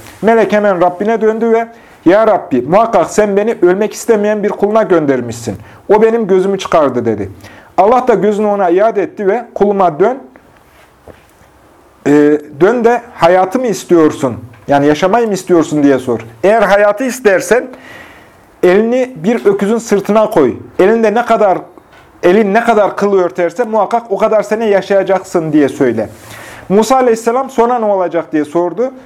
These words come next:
"Sonra öleceksin." buyurdu. "O halde şimdi yakınken öleyim." dedi. Bunun üzerine ölüm meleği Musa aleyhisselamın ruhunu o anda aldı. Bukhari ve Müslim'in sahihlerindeki hadis bu şekildedir.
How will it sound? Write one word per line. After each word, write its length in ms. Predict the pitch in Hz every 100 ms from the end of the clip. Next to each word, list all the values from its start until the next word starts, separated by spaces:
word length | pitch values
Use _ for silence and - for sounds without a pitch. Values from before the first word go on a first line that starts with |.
| -
"Sonra 300 | - 226 254
öleceksin." 640 | 220 214 196 185 - 151
buyurdu. 420 | 139 127 117 110 92 - - - 214
"O 60 |
halde 300 | 226 262 220
şimdi 440 | 185 254 247 262 254 - - -
yakınken 680 | 175 190 196 254 190 226 233 - - -
öleyim." 440 | 190 196 202 180
dedi. 280 | 139 139 220 185
Bunun 160 | 202
üzerine 460 | 240 196 185 151 143
ölüm 360 | 143 226 220 185
meleği 300 | 165 165 220
Musa 320 | 208 202 226
aleyhisselamın 640 | 208 185 - 175 156 147
ruhunu 340 | 147 214 190 220
o 200 | 226 202
anda 240 | 180 180
aldı. 400 | 196 147 117 110 - _
Bukhari 320 | 247 240 220
ve 60 | 196
Müslim'in 320 | 196 208 214
sahihlerindeki 600 | 180 208 196 196 180 160
hadis 260 | 208 202 -
bu 60 |
şekildedir. 600 | 180 156 131 117 104 -